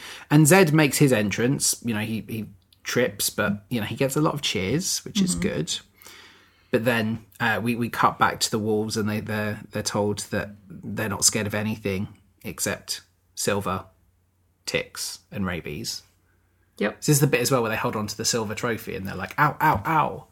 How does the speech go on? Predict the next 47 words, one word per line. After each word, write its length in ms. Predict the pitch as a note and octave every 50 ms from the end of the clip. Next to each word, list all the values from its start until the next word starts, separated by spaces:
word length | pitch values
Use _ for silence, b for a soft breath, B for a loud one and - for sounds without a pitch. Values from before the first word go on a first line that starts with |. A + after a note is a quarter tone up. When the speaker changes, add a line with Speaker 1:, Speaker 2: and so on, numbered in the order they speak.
| -
Speaker 2:
Oh, 40 | A3
yeah, 160 | A3 G#3+ G#3
'cause 140 | G3 - F#3+
it's 140 | G3+ G3 F#3+ G#3
made 140 | G3+ F#3+
out 100 | G3+ F#3
of 100 | F#3+ F3+ F#3
real 180 | F#3 F3+ F3+
silver. 680 | F3 - - F#3 F3 F3 E3 D#3+ D#3 D3+ D3+ D#3 F3 F3 -
Speaker 1:
And 80 | B2+
they 60 | C3 B2+
have 240 | - C#3 C#3 C3+
that 180 | - A#2+ - -
one 240 | B2 C3+ C3+ B2+ A#2
girl, 220 | A2+ F#2+ F2+ F#2 F#2+
the, 460 | G2 G2+ G2+ F#2+ D#2+ G2 F#2+ F#2+ - - _ - _
the, 560 | - F3 E3 B2+ A2 A2 A#2 A2 A2 G#2+ - - - B2+ A#2+ B2 F#3+
I, 60 | F#3+
Speaker 2:
Winter. 500 | G#3 G3+ F#3+ F#3 - - E3 - - F#3 -
Speaker 1:
Winter. 160 | C3+ E3+ G#3 G#3+
Speaker 2:
That's 200 | A3 - - -
Speaker 1:
I 40 |
li-, 20 | B3 A3
Speaker 2:
Baby 240 | G3+ G3 F#3+ F3 E3
Speaker 1:
I 40 | D#3
Speaker 2:
Ariel. 200 | D3+ D3+ D3 C3+ C3+
Speaker 1:
liked 260 | C#3 C3 - F#3 -
Winter, 200 | B2 A2 G#2 -
and 100 | G#2+ G2+
she's, 140 | - A#2+ A2 A#2+
like, 100 | G2+ -
holding 280 | - A2+ A2+ G#2+ G#2+
on 60 | A2 F#2+
to 80 | E2
it, 40 | D2+
like, 140 | E2+ - B B B B B B B B B B B B B B B B B B _ _ _ - -
and 100 | A2+ G2
then 220 | F#2+ F#2 F2+ F#2+ G2
Speaker 2:
She's 200 | - A#3+ B3 -
like, 160 | D4 - - - -
"I 140 | - - E4
control 420 | - E4 E4 - - E4+ E4+ E4
myself. 640 | D#4+ D#4 D4+ C4+ - - E4 D#4+ D4 C4+ G#3 F#3 - - -
I 140 | D#4 F#4 F4+
can 160 | - E4 E4
hold 320 | C#4 C#4+ D#4 D#4 E4 E4 C#4+
it." 260 | C#4 B3+ G#3 E3 -